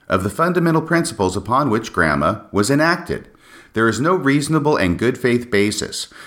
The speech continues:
for B Y U P D to deny petitioner's grama request in this matter.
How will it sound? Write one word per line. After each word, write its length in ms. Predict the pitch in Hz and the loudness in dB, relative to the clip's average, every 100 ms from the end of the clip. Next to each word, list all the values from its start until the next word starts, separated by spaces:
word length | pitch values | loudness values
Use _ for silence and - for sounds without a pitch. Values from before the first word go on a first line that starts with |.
| - | -14
for 200 | - 98 | -2 0
B 200 | 82 120 | 2 2
Y 160 | 143 127 | 2 2
U 240 | 117 117 | 2 0
P 260 | 120 120 127 | 0 -2 -2
D 280 | 98 90 85 | 0 0 0
to 160 | - | -4
deny 360 | 85 85 101 127 | -2 2 2 2
petitioner's 760 | 139 - 107 92 98 82 82 | 0 -4 -2 -2 -2 -2 -2
grama 360 | - 87 104 123 | -2 2 2 2
request 680 | 117 123 120 80 73 - - | 0 -4 -2 0 0 -4 -6
in 260 | 95 98 90 | -2 0 2
this 260 | 92 90 | 0 0
matter. 400 | 87 87 85 - | 0 0 0 -4